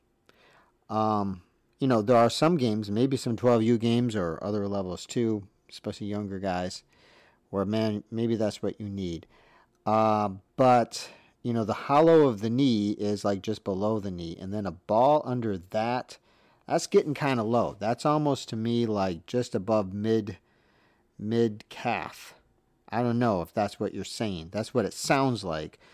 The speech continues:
what you're saying there. To me, that's too low, okay? Um, not that somebody can't hit it. Somebody can hit all kinds of stuff. That's always the thing about strikes that we have to remember. And just be-,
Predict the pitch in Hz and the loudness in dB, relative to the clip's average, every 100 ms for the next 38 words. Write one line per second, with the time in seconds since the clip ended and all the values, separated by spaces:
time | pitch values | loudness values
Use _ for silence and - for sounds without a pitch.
0 | - _ - 104 101 107 101 90 85 - | -20 _ -6 -4 -2 -4 -4 -6 -8 -2
1 | 131 143 123 117 - 117 98 87 - _ | 2 4 4 2 -4 -6 -4 -6 -8 _
2 | _ _ _ _ 90 95 98 92 - _ | _ _ _ _ -10 -6 -6 -6 -10 _
3 | - - - _ - 113 113 113 107 98 | -20 -20 -20 _ -2 0 2 2 0 -4
4 | - - 110 135 185 208 220 220 190 190 | -12 -14 -2 0 2 0 2 4 4 4
5 | 160 190 127 - - 156 208 147 135 135 | 2 4 2 0 -6 -2 0 0 0 0
6 | 135 135 160 156 107 - 78 95 147 123 | 2 0 0 -2 -4 -6 -6 -2 0 2
7 | 123 95 90 101 90 82 - - 101 82 | 0 0 -6 -8 -6 -6 -8 -6 -4 -4
8 | - - 92 92 92 - 87 85 87 76 | -8 -8 -6 -4 -6 -6 -6 -4 -6 -6
9 | 82 98 98 120 143 | -8 -8 -8 -6 -4